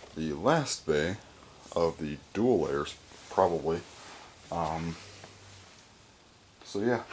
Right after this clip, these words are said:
last new layer potentially, unless if there's a Chaos or a Trident getting dual layers.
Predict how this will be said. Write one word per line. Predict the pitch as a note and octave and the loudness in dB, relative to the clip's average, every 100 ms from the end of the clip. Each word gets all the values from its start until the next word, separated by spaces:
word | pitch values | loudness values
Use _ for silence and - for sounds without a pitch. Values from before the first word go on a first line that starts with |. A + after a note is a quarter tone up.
| - | -2
last | F#2+ G2+ - | 0 0 -2
new | G#2 G2 | -2 2
layer | G2 A2+ | 4 4
potentially, | A#2 - A#2 - A#2 | 2 2 0 2 0
unless | F#2 F#2 G2 | 0 0 -4
if | - | 2
there's | F2+ F2 E2 | 4 4 0
a | |
Chaos | - G2 G2 F#2+ - - - | -2 2 4 4 2 -2 4
or | E2+ E2+ | 6 6
a | D2+ | 2
Trident | - F#2+ G2 G#2+ A2+ - | 0 2 2 -2 -6 -8
getting | - G#2 G#2+ | -6 -4 -2
dual | G#2+ A2 | 0 2
layers. | A2+ A2+ - | 0 0 -4